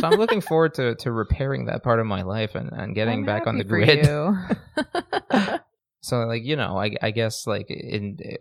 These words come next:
Speaker 1: I'm about to get a new, a new device.
Speaker 2: Mm-hmm.
Speaker 1: So, um, I'll be perked up soon.
Speaker 2: You will be.
Speaker 1: Unlike people with erectile dysfunction.
Speaker 2: <laughs> Yeah.
Speaker 1: See what I did there?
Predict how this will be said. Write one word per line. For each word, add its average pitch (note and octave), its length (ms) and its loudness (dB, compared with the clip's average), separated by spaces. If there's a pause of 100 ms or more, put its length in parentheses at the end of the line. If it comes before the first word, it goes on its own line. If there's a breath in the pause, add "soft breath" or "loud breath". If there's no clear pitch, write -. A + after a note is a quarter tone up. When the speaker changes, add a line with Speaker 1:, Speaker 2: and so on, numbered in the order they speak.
Speaker 1:
I'm G2+ 160 -2
about C3 260 0
to D3+ 60 -4
get A2+ 160 2
a G2 60 0
new, F#2+ 420 -4
a - 140 -6
new F#2+ 160 -6
device. F#2+ 1000 -8
Speaker 2:
Mm-hmm. G#3 460 -2
Speaker 1:
So, G#2 400 0 (300)
um, G2+ 280 -4
I'll G#2+ 120 0
be G#2+ 100 -4
perked - 380 -2
up - 180 -6
soon. - 400 -12 (340)
Speaker 2:
You F3+ 180 -8
will D#3+ 160 -4
be. E3 260 -6 (120)
Speaker 1:
Unlike A#2+ 520 0
people F#2+ 420 -4
with F#2 240 -8
erectile F#2+ 560 -6
dysfunction. B2 840 -10
Speaker 2:
<laughs> - 120 -4 (1080 loud breath)
Yeah. G#3+ 360 2 (120)
Speaker 1:
See - 140 -4
what A#2+ 80 4
I A2+ 60 2
did A#2 180 0
there? D3+ 220 -2